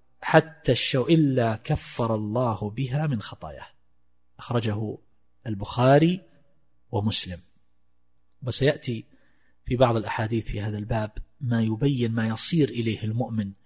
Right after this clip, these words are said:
كما سيأتي أنه الحال تصير به أنه يكون مثل الشجرة التي تحات ورقها. هذه المصائب اللي تصيبه والأمراض والعلل والأوجاع، مرة وجع ضرس وعين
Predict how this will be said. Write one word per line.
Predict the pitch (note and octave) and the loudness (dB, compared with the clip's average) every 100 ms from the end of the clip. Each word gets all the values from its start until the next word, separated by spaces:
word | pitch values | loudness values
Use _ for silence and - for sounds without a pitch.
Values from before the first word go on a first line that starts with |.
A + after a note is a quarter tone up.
| - | -6
كما | C#3+ A2+ | -2 0
سيأتي | G2+ B2 G#2 - C#3 - - D#3+ | 0 -2 -4 -8 -12 -14 -6 -2
أنه | D#3 C3 - - C#3+ | 2 0 -2 -10 -8
الحال | - D#3+ D3+ | 0 4 4
تصير | C#3+ C#3 - D3 C3+ | 2 -2 0 0 0
به | D#3+ D3+ F3+ G3 - - - | 2 2 2 -2 -10 -20 -6
أنه | D#3+ D3+ | -2 2
يكون | C#3+ - D#3+ | 2 2 0
مثل | F#3 - | 0 0
الشجرة | B2+ - E3 D#3+ G3 F#3 | -2 -2 0 2 0 0
التي | D3+ C3 C#3 | -2 -4 -6
تحات | - C3 - D#3 F3 - - C3 | -10 -8 -8 -6 -6 -10 -8 -4
ورقها. | A#2 G2+ F#2+ F#2 - - _ _ _ _ _ _ _ _ _ _ _ _ _ _ _ _ _ _ - - | -2 -2 -4 -8 -12 -14 _ _ _ _ _ _ _ _ _ _ _ _ _ _ _ _ _ _ -10 -2
هذه | A#2 | 2
المصائب | G#2+ G#2 - A#2+ G#2+ | 2 2 0 0 -2
اللي | G#2+ G#2 | -4 -4
تصيبه | A2+ - B2+ A2 | -4 0 0 0
والأمراض | G#2+ A2 A2+ A2 B2+ C3 A2+ | 0 -2 0 6 10 10 6
والعلل | G#2 G2+ C#3+ C#3 A#2 | 0 4 8 8 6
والأوجاع، | G2+ G#2+ G#2 C#3+ C3 A2 | 2 0 2 4 2 -2
مرة | A2+ G#2+ A2 | -4 -4 -4
وجع | G2+ G#2 G2+ | -4 -6 0
ضرس | D3 D3+ - C3 | 2 2 -2 -4
وعين | G2+ C#3 D#3+ D3+ | 0 4 4 2